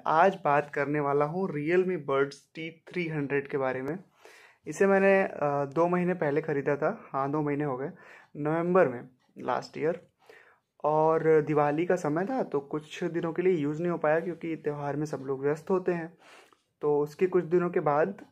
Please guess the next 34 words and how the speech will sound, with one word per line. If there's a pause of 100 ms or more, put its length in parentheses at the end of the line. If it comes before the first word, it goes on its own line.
(160)
अ,
दिसंबर
में (140)
जब,
अ,
मुझे
जॉब
के
लिए
अपने
घर
से
यहाँ
आना
था
दिल्ली
में, (680)
तो
फिर, (360)
अ,
रास्ते
में, (260)
अ,
इसका
खूब
यूज़
किया
मैंने।
फिर
यहाँ
आने
के
बाद
से